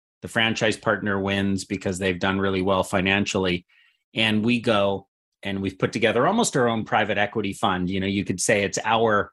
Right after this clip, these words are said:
private equity that's gone in to buy back some franchises. And what they do is we've got a managing director who runs it,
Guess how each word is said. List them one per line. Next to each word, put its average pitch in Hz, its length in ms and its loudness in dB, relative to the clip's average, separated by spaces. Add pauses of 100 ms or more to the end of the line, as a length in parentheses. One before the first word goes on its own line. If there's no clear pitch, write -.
(140)
private 101 280 0
equity 98 380 -2
that's 98 240 -4
gone 101 300 0
in 98 180 -2
to 101 100 -6
buy 98 280 4
back 98 280 0
some 95 160 -8
franchises. 95 840 0 (460)
And 113 120 0
what 113 180 0
they 113 140 2
do 113 300 2
is 104 340 0 (380)
we've 107 180 -2
got 113 160 2
a 110 40 2
managing 110 520 -2
director 101 680 -2 (460)
who 120 100 0
runs 110 440 0
it, 98 220 -2